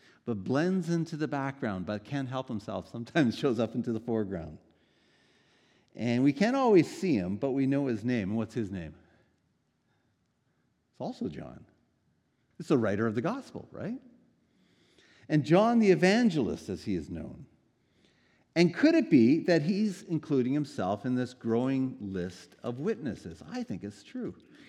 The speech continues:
'Cause we see this in, in John chapter twenty, uh, verse thirty. It says, "Now Jesus did many other signs in the presence of the disciples, which are not written in this book.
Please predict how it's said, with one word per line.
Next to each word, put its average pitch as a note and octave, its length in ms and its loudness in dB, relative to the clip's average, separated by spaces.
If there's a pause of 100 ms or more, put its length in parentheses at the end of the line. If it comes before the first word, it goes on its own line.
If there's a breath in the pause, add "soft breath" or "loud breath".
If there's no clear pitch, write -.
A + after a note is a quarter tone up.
'Cause F3 160 0
we G3 120 0
see C#4 220 0
this D3+ 220 2
in, D3 180 0
in C3 180 -2
John D3 260 0
chapter E3 340 -6
twenty, G3+ 440 -8 (640 soft breath)
uh, A#2 180 -2
verse C#3+ 320 -6
thirty. F3 320 0
It G2 60 -4
says, A#2+ 200 -2
"Now C3 220 2
Jesus D3+ 340 -2
did D3 200 -2
many C3+ 260 2
other C#3+ 180 0
signs G#3 460 -4
in A#2+ 80 0
the G#2+ 60 0
presence B2 420 -2
of C#3 80 -8
the C3+ 120 -6
disciples, C#3 680 -6
which B2 180 -6
are B2+ 80 2
not B2 300 -2
written D#3 400 -2
in C#3+ 300 4
this D3 240 2
book. F#3+ 440 0